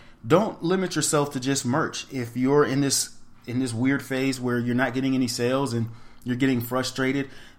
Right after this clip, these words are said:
don't stop creating, but just go ahead and place your designs on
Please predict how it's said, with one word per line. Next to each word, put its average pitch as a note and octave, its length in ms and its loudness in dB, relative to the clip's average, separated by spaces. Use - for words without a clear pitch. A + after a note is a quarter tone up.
don't D#3 240 0
stop D#3 440 4
creating, C3+ 680 2
but C#3+ 300 0
just C3 220 -6
go D#3+ 160 2
ahead E3+ 200 -2
and C#3 300 -4
place D#3 360 0
your D3+ 440 0
designs B2+ 800 0
on C#3 520 -2